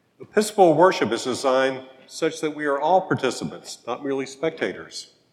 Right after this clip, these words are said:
Those outside the tradition often talk about our episcopal calisthenics. Each motion that we make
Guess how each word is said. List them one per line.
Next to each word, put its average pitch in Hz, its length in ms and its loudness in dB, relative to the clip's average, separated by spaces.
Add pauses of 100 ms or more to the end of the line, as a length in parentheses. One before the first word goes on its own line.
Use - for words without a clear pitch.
(600)
Those 139 240 2
outside 151 480 2
the 139 80 -6
tradition 123 520 -2
often 143 340 -2
talk 151 260 0
about 107 540 0
our 113 140 0
episcopal - 920 -6
calisthenics. 131 760 -6 (1500)
Each 196 220 -8
motion 190 360 2
that 131 100 4
we 135 120 0
make 139 440 0